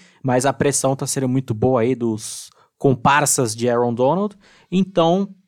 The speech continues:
é, e o matchup, obviamente, também desse ataque dos Rams com seu sistema padrão, contra uma defesa que tá jogando bem e que tem uma, uma dupla de linebackers muito, muito boa contra o jogo terrestre, que talvez possa dar uma dificultada pra esse ataque dos Rams também.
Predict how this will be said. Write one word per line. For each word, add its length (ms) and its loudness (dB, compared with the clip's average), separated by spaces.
é, 540 4
e 80 4
o 40 4
matchup, 440 0
obviamente, 380 -2
também 200 -4
desse 180 -4
ataque 340 -2
dos 180 -4
Rams 300 -2
com 80 -20
seu 320 -4
sistema 640 -4
padrão, 540 0
contra 240 0
uma 140 2
defesa 460 -2
que 100 -14
tá 280 0
jogando 380 0
bem 480 -2
e 120 0
que 120 -6
tem 200 2
uma, 1000 0
uma 140 0
dupla 280 4
de 120 -6
linebackers 500 0
muito, 260 -6
muito 160 -8
boa 220 -2
contra 240 -4
o 20 -6
jogo 160 -4
terrestre, 540 -6
que 300 -20
talvez 280 2
possa 240 -2
dar 60 0
uma 100 -2
dificultada 600 -4
pra 120 -4
esse 140 -4
ataque 260 -8
dos 200 -12
Rams 260 0
também. 420 -2